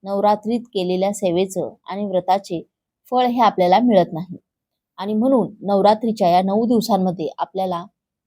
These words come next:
घरात चुकूनही या दोन भाज्या अजिबात खायच्या नाहीत. जर कळत न कळत आपल्याकडनं या भाज्या खाल्ल्या गेल्या, तर माता लक्ष्मी ही आपल्यावरती नाराज होते, आपल्या घरातून काढता पाय घेते.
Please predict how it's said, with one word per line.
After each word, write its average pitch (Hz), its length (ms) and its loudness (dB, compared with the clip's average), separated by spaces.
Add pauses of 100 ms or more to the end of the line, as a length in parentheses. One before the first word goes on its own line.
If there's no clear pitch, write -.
घरात 202 300 0 (440)
चुकूनही 247 680 -2 (180)
या 196 100 -8
दोन 226 340 2
भाज्या 190 420 2
अजिबात 185 520 2 (140)
खायच्या 185 420 0
नाहीत. 185 300 -6 (920)
जर 294 220 2 (120)
कळत 269 320 6
न 277 120 2
कळत 220 440 2
आपल्याकडनं 190 640 -2
या 180 140 2
भाज्या 196 420 -2
खाल्ल्या 190 320 0
गेल्या, 202 300 -2 (580)
तर 214 80 -4
माता 190 320 0
लक्ष्मी 208 440 2
ही 190 180 0
आपल्यावरती 190 640 0
नाराज 175 400 0
होते, 175 320 -4 (440)
आपल्या 220 300 -2
घरातून 214 540 0
काढता 208 400 2
पाय 196 220 0
घेते. 156 360 -8